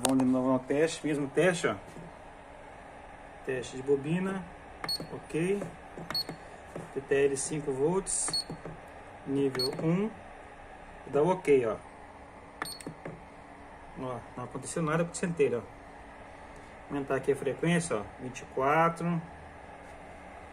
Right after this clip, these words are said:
até cem hertz, ó. E sem centelha. Então aqui eu consigo concluir que a bobina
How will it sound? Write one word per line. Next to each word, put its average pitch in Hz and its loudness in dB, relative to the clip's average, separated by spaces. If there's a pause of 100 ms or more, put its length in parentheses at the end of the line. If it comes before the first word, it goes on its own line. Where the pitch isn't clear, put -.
(280)
até 165 4
cem 170 2
hertz, 135 2
ó. 107 -2 (1600)
E 143 0 (220)
sem 156 4
centelha. 160 4 (1400)
Então 151 6
aqui 175 2
eu 180 6
consigo 185 6
concluir 185 6 (540)
que 160 6
a 151 8
bobina 160 6